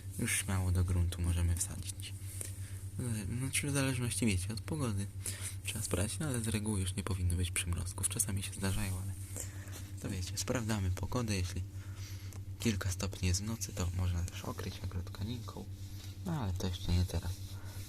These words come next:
Nagrywam właśnie, żeby pokazać, że to już jest ten termin. No i jak najbardziej możemy siać arbuza, a nawet już powinniśmy.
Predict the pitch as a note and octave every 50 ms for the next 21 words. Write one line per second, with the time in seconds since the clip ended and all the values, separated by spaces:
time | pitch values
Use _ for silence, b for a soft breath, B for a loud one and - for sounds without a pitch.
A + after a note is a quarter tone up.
0 | B - - A#2+ A2+ G2+ G#2 G2+ F#2+ F#2+ F#2 F#2+ F#2 F#2 F#2 - - F2+ F2+ F#2
1 | F#2 F2+ F#2 - - - F2 E2+ E2+ E2+ F2 - F2 - - E2+ E2+ - - F2+
2 | F2+ - - - - C3 A#2+ A2+ - A2 G#2 G#2 G2+ G2+ G2 G2+ G2 F#2+ - B
3 | B B B B B B - E3 C#3 B2 A2 G#2 G2 - - B B B B B
4 | B B - G2+ F#2+ - - F#2 F2 E2+ F2 F2 F2 F#2 - F#2 F2+ F#2 F2+ F2+
5 | F2 E2+ F2 F2+ F2 - F#2+ - - - - - - G2+ G2 F#2 F#2+ G2+ F#2 -
6 | - G#2 A#2 B2+ G2+ G2 F#2+ - F2+ F2+ - - F#2 E2+ E2+ E2+ E2+ E2 - -
7 | - -